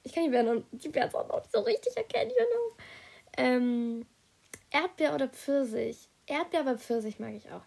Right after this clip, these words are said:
gern. Ähm, oder esse ich halt auch. Mandarine oder Apfelmandarine, <laughs> weil die riecht so gut. Ähm, Karotte oder Mais? Mag ich beides gerne, aber ich würd sagen Mais.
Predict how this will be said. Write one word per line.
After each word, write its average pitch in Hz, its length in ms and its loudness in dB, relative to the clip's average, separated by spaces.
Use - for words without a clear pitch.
gern. - 320 -12
Ähm, 247 560 2
oder 247 320 2
esse 233 220 -6
ich - 120 -10
halt - 180 -12
auch. 254 260 -8
Mandarine 262 600 4
oder 240 200 -2
Apfelmandarine, 254 840 0
<laughs> - 0 -
weil 226 100 -2
die 226 120 0
riecht 254 240 -4
so 339 120 -6
gut. 415 340 0
Ähm, 240 600 -2
Karotte 339 720 -2
oder 262 200 4
Mais? 233 1080 -6
Mag 233 180 -6
ich - 160 -16
beides - 540 -6
gerne, 269 280 -6
aber 262 100 -6
ich 254 120 -12
würd 233 120 -12
sagen 226 320 -8
Mais. 233 460 -8